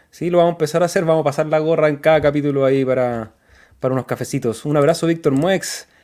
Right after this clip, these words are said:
"He oído", dice Sandro, "que en un video en una isla están montando City Bitcoin, que no sé dónde era, pero sí es una bit-, es una isla.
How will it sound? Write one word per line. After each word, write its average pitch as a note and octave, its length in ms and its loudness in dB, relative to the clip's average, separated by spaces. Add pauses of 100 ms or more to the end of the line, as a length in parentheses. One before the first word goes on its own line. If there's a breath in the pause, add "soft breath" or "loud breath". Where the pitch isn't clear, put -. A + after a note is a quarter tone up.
(120)
"He C#3 100 0
oído", E3 400 2
dice D#3+ 240 -4
Sandro, D#3+ 580 -2 (140)
"que C#3+ 60 -4
en C#3 80 0
un D#3 100 -4
video D#3+ 640 0 (360)
en C#3+ 140 -8
una D3 240 -2
isla E3 260 -4
están E3 220 -4
montando D#3 500 0
City D#3+ 360 -6
Bitcoin, A#2+ 720 -2
que B2 80 -8
no B2+ 80 -6
sé - 120 -6
dónde C#3+ 280 0
era, C#3+ 160 2
pero C3 320 -4
sí - 180 -8
es C#3 140 -8
una C3+ 160 -4
bit-, C3+ 180 -4 (300)
es B2 160 -16
una C3 160 -4
isla. A#2 340 -6